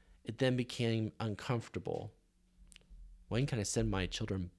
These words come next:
back to school? When can I get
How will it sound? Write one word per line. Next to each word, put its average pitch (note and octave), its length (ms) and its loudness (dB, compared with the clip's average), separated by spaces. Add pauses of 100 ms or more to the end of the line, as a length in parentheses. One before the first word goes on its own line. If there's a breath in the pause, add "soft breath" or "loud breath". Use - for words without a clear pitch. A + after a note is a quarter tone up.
back F#2 480 -2
to E2+ 140 -8
school? - 500 -6 (1300 soft breath)
When A#2+ 280 2
can B2 200 -4
I A2+ 120 2
get G#2 480 2